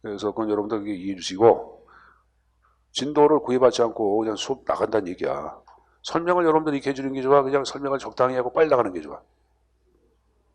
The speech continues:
응? 내가 알아서 할게. 내가 알아서 할게.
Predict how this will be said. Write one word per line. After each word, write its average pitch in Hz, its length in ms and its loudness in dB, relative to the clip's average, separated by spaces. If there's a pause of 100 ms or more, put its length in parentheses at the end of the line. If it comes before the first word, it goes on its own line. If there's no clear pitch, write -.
(360)
응? 196 140 0 (2000)
내가 92 280 -2
알아서 98 220 -8
할게. - 200 -20 (1400)
내가 90 240 -2
알아서 80 180 -12
할게. - 180 -20